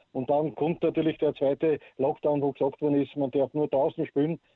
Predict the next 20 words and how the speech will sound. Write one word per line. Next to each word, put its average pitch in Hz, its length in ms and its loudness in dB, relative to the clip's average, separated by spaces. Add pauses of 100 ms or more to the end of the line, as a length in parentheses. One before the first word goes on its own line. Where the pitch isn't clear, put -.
(120)
Da 131 80 -6
hat's 123 160 -8
teilweise 143 440 2
auch 139 200 0
gehabt, 147 260 -4
nur 143 160 0
drei 135 260 0
bis 147 240 -4
sieben 160 200 -2
Grad. 147 360 2
Und 143 140 -4
die 147 60 -2
Leute 139 340 2
waren 143 240 0 (260)
eigentlich, 147 380 2
ich - 140 -2
sag, 147 200 0
so 160 140 0
positiv 160 500 0 (260)
verrückt, 160 340 0